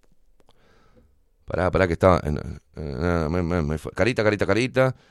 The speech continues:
Carita, carita, carita, carita, carita, carita, carita, carita. Carita, carita. Carita, carita, carita. Yo amé la cara de Pereira, que pálido,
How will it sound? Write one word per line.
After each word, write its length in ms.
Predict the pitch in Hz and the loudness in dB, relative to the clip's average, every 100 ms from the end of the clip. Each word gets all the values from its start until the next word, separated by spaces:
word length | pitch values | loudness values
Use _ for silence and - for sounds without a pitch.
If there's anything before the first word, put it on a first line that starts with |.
| - | -6
Carita, 300 | 78 92 82 | -4 -2 0
carita, 260 | 92 90 | 0 0
carita, 300 | 82 90 87 | 0 0 0
carita, 300 | 82 85 82 | 0 0 2
carita, 280 | 78 87 78 | 2 2 0
carita, 280 | 85 90 76 | -4 -2 -2
carita, 260 | 82 90 | 0 0
carita. 380 | 80 90 95 92 _ _ _ _ _ _ _ _ _ _ _ - | -2 -2 -2 -2 _ _ _ _ _ _ _ _ _ _ _ -18
Carita, 220 | - 73 65 | -8 -6 -2
carita. 420 | 71 87 98 95 - - _ _ - | 0 4 4 2 -6 -20 _ _ -10
Carita, 240 | 67 - | -6 -4
carita, 240 | 69 65 | -2 0
carita. 380 | 69 78 95 92 - _ _ _ _ _ _ _ _ _ _ _ _ _ _ _ _ _ _ _ _ _ _ _ | 2 2 2 0 -4 _ _ _ _ _ _ _ _ _ _ _ _ _ _ _ _ _ _ _ _ _ _ _
Yo 380 | - - 120 135 | -10 2 4 6
amé 240 | 104 107 123 | 6 6 4
la 140 | 104 | 2
cara 300 | 101 120 117 | 4 4 6
de 120 | 90 | 4
Pereira, 460 | 82 87 110 120 104 | 4 4 4 4 2
que 340 | 85 85 80 | 4 4 4
pálido, 1120 | 76 101 110 92 82 80 76 73 73 71 76 | 4 4 6 6 6 6 6 6 4 2 -2